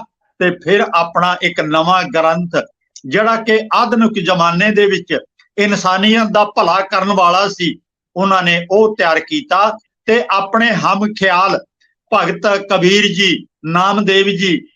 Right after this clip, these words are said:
ਰਵਿਦਾਸ ਜੀ ਅਤੇ ਹੋਰ ਜਿਹੜੇ ਪੰਦਰਾਂ ਭਗਤ ਸੀ, ਉਹਨਾਂ ਦੀ ਬਾਣੀ ਵੀ ਆਪਣੇ ਕੋਲੇ ਸਾਂਭ ਲਈ ਕਿ ਇਹਨਾਂ ਦੇ ਵਿਚਾਰ ਵੀ ਮੇਰੇ ਵਿਚਾਰਾਂ ਦੇ ਨਾਲ ਮਿਲਦੇ ਜੁਲਦੇ ਨੇ ਅਤੇ ਮਨੁੱਖਤਾ ਦਾ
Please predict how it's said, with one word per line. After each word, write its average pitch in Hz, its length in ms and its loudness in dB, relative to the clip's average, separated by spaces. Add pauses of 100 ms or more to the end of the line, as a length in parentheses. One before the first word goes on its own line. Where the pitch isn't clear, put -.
(140)
ਰਵਿਦਾਸ 185 600 0
ਜੀ 170 320 -2 (380)
ਅਤੇ 214 240 0
ਹੋਰ 202 300 2
ਜਿਹੜੇ 233 240 2 (100)
ਪੰਦਰਾਂ 196 360 0 (120)
ਭਗਤ 190 260 0
ਸੀ, - 300 -2 (280)
ਉਹਨਾਂ 240 320 4
ਦੀ 202 240 0
ਬਾਣੀ 170 360 0 (100)
ਵੀ 240 320 0 (220)
ਆਪਣੇ 180 460 -2
ਕੋਲੇ 175 280 2
ਸਾਂਭ 180 320 0
ਲਈ 196 280 2 (360)
ਕਿ 196 80 2
ਇਹਨਾਂ 220 440 2
ਦੇ 196 160 2
ਵਿਚਾਰ 170 500 0
ਵੀ 233 220 0
ਮੇਰੇ 180 260 2
ਵਿਚਾਰਾਂ 165 560 0
ਦੇ 160 140 0
ਨਾਲ 180 320 0 (220)
ਮਿਲਦੇ 175 460 0
ਜੁਲਦੇ 214 340 2
ਨੇ 254 220 0 (280)
ਅਤੇ 190 200 0
ਮਨੁੱਖਤਾ 180 680 0
ਦਾ 196 240 0